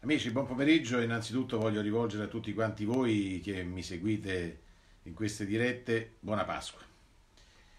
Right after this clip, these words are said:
Buona Pasqua a voi e alle vostre famiglie, ma un pensiero particolare lo voglio rivolgere a una parte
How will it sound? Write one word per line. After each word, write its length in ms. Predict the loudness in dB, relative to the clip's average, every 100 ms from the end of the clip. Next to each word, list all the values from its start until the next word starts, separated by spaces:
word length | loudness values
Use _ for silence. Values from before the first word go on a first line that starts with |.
| -20 -20 -12
Buona 200 | -4 2
Pasqua 540 | 6 6 4 2 2
a 60 | 0
voi 160 | 0 2
e 40 |
alle 80 | 2
vostre 520 | 0 -2 -2 0 0
famiglie, 560 | 0 0 2 0 -2 -2
ma 140 | -2
un 140 | -4 -2
pensiero 420 | -4 -2 -2 0
particolare 680 | -4 -6 -6 -2 0 -2 -4
lo 120 | -2
voglio 540 | -2 -2 -2 -4 -2
rivolgere 800 | 0 2 2 0 -2 -2 -2 -6 -20 -20 -20 -20 -20 -20 -16
a 100 | -8
una 200 | -4 -2
parte 1000 | 2 4 4 2 -2 -2 0 -2 -4 -8